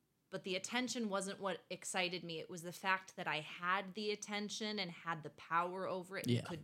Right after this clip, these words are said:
Speaker 1: go any way I wanted.
Speaker 2: Do anything, yeah.
Speaker 1: It was like the next choice was what made me excited.
Speaker 2: That's what makes me think you would love stand-up comedy.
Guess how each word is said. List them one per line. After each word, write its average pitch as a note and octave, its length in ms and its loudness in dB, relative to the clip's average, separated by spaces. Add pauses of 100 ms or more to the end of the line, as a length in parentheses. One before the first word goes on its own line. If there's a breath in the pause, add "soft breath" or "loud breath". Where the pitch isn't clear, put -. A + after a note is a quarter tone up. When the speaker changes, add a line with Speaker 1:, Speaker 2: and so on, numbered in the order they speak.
(120)
Speaker 1:
go F3 360 2
any F#3 200 -4
way E3 220 -2
I D3+ 40 -2
wanted. D#3 400 2
Speaker 2:
Do C#3+ 80 10
anything, B2+ 380 2
yeah. C3+ 220 2 (220)
Speaker 1:
It G3 220 0
was F#3 160 -2
like F3 200 -2
the F#3+ 80 0
next F#3 340 -2
choice F3+ 580 -2
was E3 160 -8
what E3 160 -6
made E3 200 -6
me D#3 120 -6
excited. - 340 -2
Speaker 2:
That's E3+ 140 10
what A3 80 12
makes F#3+ 200 12
me F3 100 12
think D#3+ 200 10
you D#3 60 12
would D3 180 12
love C3+ 440 12
stand-up G2+ 400 4
comedy. D#2 420 0